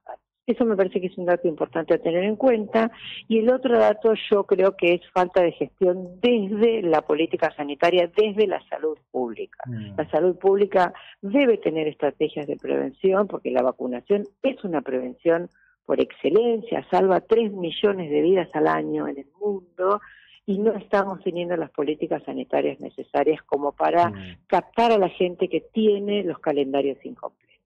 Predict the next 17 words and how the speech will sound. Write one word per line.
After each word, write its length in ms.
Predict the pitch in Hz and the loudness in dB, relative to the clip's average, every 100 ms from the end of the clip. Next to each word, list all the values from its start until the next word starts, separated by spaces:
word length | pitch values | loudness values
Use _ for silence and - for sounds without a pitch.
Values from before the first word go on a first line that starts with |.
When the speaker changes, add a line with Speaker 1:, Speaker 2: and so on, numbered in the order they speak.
| _ _ _ _ _ _ _ _ _ _ | _ _ _ _ _ _ _ _ _ _
Speaker 2:
Ahora, 480 | - 170 180 175 - - | -4 0 2 0 -4 -10
hay 160 | 247 | -6
un 140 | 330 - | -6 -8
tema 260 | 285 220 | -8 -6
que 60 | 147 | -4
a 60 | |
mí 120 | 151 175 | -4 -4
me 80 | |
intriga 360 | 151 123 143 127 | -4 -6 -2 -2
mucho, 340 | 131 147 143 | -2 -6 -10
que 80 | 123 | -10
es 160 | 123 - | -10 -10
el 180 | 113 110 | -12 -8
tema 460 | 135 139 143 143 - | -6 -6 -8 -10 -12
de 140 | 117 | -10
la 120 | 104 | -8
cuestión, 760 | 90 107 - 139 139 143 151 | -8 -12 -14 -8 -6 -6 -10